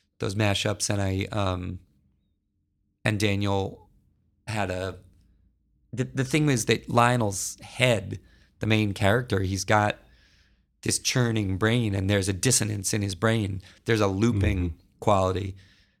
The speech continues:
Speaker 1: I think jazz, jazz has a very Tourettetic quality, actually.
Speaker 2: Mm-hmm.
Speaker 1: It's
Speaker 2: Yeah.
Speaker 1: very improvisational, and it
Speaker 2: Yeah.
Speaker 1: can be very
Speaker 2: Especially
Speaker 1: ex-,
Speaker 2: bebop.
Speaker 1: yeah,
Speaker 2: Yeah.
Speaker 1: explosive and staccato, and, um, uh,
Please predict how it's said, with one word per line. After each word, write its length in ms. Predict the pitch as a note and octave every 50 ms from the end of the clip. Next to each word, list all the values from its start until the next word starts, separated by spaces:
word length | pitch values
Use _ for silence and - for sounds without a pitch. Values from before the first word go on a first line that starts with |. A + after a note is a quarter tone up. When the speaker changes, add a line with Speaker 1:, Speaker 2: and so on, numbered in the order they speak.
| _ _ _ _ _
Speaker 1:
I 100 | - B2
think 220 | A#2 - A#2 G#2 F#2+
jazz, 540 | - - A2+ G#2+ G#2+ G#2+ G#2+ G#2+ G2+ - -
jazz 400 | - - B2+ A#2 A2+ A2+ G#2 A2+
has 160 | A2 G2 G2
a 40 | F#2
very 180 | G2 G2 F#2+
Tourettetic 460 | F#2 - G#2+ G2+ G2+ G#2 G#2 - -
quality, 600 | - - - G#2+ G#2 F#2+ G2+ A2 A2+ C3 C#3+ C3+ - - -
actually. 380 | A#2+ B2+ C3 B2+ - A2+ A2
Speaker 2:
Mm-hmm. 260 | G#2 F#2 F2+ G#2+ A2+ A2+ A2 - -
Speaker 1:
It's 160 | - - A#2+
Speaker 2:
Yeah. 80 | B2 A2+
Speaker 1:
very 160 | A2+ G#2+ G#2
improvisational, 880 | G2+ F#2+ - B2 A#2 A2 A2 G#2+ B2 C3 B2+ B2+ - A2 G2+ F#2+ F#2+
and 100 | F#2 G2
it 40 | A#2
Speaker 2:
Yeah. 160 | A#2 A2+ G2 F#2 F2
Speaker 1:
can 120 | E2+ G#2+
be 120 | G2+ G#2 G2+
very 160 | G2 G#2+ G#2
Speaker 2:
Especially 260 | G#2 A#2+ G#2+ B2 A2+ G2
Speaker 1:
ex-, 60 | D#2+
Speaker 2:
bebop. 440 | E2 G#2 G#2+ G2 G2+ F#2 D#2+ D2+ -
Speaker 1:
yeah, 220 | - C3+ C3 A2 G#2
Speaker 2:
Yeah. 100 | G#2 G2
Speaker 1:
explosive 680 | F#2 F2 - - C#3+ D3 C3+ - - A2 G2+ F#2+ F#2
and 140 | G2+ F#2+ F2+
staccato, 680 | - - - A2 - - A#2 A#2 A2+ A2 G#2 G2 F#2+ F#2+
and, 220 | F#2+ F#2+ F#2+ F#2+ - - - - - _ _ _ _ _ _ _ -
um, 480 | - A#2+ A#2 G#2+ G2 F#2+ F#2 F#2+ F#2+ - - _ _ _ _ _ _ _ _ _ _ _ _ _ - - _ _ _ _ _ _ _ _ _ -
uh, 540 | A#2 A2 G2+ F#2+ F#2+ F#2+ G2 F#2+ F#2 F#2